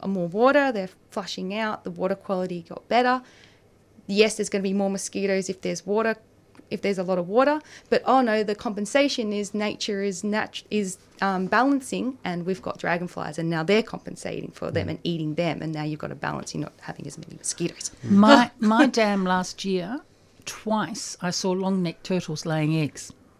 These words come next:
Speaker 1: Yeah, that's so cool. <laughs>
Speaker 3: I was so thrilled.
Speaker 1: Yeah.
Speaker 3: They're not, or they're, they're not native to the Yarra Valley, though, are they?
Speaker 1: No, well,
Speaker 3: They
Speaker 1: this is
Speaker 3: weren't, I should
Speaker 1: they
Speaker 3: say.
Speaker 1: weren't. Yeah, this is a,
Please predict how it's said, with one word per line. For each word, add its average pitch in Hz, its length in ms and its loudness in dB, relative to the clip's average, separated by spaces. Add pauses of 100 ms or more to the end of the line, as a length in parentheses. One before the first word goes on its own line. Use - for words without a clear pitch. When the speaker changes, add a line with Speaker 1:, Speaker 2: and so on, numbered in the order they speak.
Speaker 1:
Yeah, 240 200 12
that's 214 280 4
so 220 180 2
cool. 185 260 -6 (320)
<laughs> - 280 0
Speaker 3:
I - 100 10
was 185 300 8
so 226 340 6
thrilled. 160 460 0
Speaker 1:
Yeah. 262 160 6 (300)
Speaker 3:
They're 247 100 2
not, 311 280 2
or 208 160 6
they're, 226 160 2
they're 247 120 2
not 285 200 0 (580)
native 190 500 2
to - 120 -10
the 139 100 -6
Yarra 131 260 -6
Valley, 123 280 -12
though, 202 200 -4
are 214 100 -4
they? 127 160 -10 (500)
Speaker 1:
No, 330 400 6
well, 277 320 8 (320)
Speaker 3:
They 190 80 4
Speaker 1:
this 185 100 4
is - 20 2
Speaker 3:
weren't, 170 420 2
I 147 60 -10
should - 180 -6
Speaker 1:
they 254 120 10
Speaker 3:
say. 254 100 2
Speaker 1:
weren't. 214 340 -2
Yeah, 208 240 4
this 208 220 -10
is 196 120 -12
a, 175 180 -2